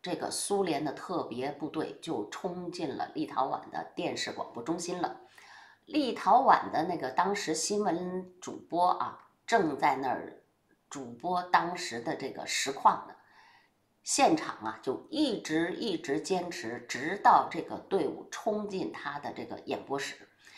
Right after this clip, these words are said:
然后呢，被强迫停播，然后大家就在电视画面前只能看到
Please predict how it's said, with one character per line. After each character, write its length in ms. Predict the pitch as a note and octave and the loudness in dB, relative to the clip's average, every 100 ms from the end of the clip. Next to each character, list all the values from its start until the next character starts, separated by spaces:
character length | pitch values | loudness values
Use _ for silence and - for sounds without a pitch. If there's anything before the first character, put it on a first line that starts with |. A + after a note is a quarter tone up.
| - - | -20 -6
然 280 | - E3 F#3+ | 4 4 4
后 200 | G3+ G3 | 4 4
呢， 100 | C#3+ | 2
被 300 | - D3+ A2+ | 0 -2 -2
强 400 | - - G2+ D#3+ | -6 -6 -4 -4
迫 340 | F#3+ G3+ - - | 2 2 2 -2
停 220 | C3 E3 | -4 0
播， 320 | F3+ F3+ - - _ _ _ | 0 0 -4 -20 _ _ _
然 240 | - D#3+ G#3 | 4 4 4
后 160 | G#3 | 2
大 240 | - F#3 - | 4 4 2
家 340 | E3+ E3+ - | 0 -2 -6
就 200 | - F3 | -6 -4
在 220 | C#3 D#3 - | -2 -2 -2
电 260 | F#3 E3 | 0 -2
视 140 | - - | -2 0
画 240 | - C#3+ | 4 4
面 280 | D3 D#3 G#2 | 2 -4 -6
前 400 | - G2+ - - | -4 -4 -4 -10
只 220 | - A#2+ | -8 -4
能 260 | G#2 G#2+ C#3+ | -2 -2 -6
看 340 | E3+ F3 B2+ | -6 -6 -4
到 260 | A2+ G#2+ | -2 -4